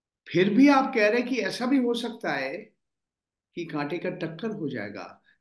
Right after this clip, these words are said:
कि बीआरएस को और राजनीतिक दल का मदद लेने के बाद ही सरकार बनाने का संभावना है।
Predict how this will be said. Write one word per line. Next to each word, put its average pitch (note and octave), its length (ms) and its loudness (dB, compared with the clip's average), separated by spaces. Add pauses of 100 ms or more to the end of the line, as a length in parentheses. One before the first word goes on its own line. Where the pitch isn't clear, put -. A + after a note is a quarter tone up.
(160)
कि E3 240 -2
बीआरएस D3+ 640 2
को E3 360 -2
और G3 260 0
राजनीतिक F#3 560 -4
दल F3+ 120 -4
का F#3+ 120 -8
मदद F3+ 480 -2 (1300)
लेने D#3 320 6
के A3+ 140 2
बाद C#3+ 300 -2
ही B3 60 -2
सरकार F#3+ 380 -8
बनाने D3 340 -4
का C#3 480 -8
संभावना B2 520 -4
है। C3 340 -10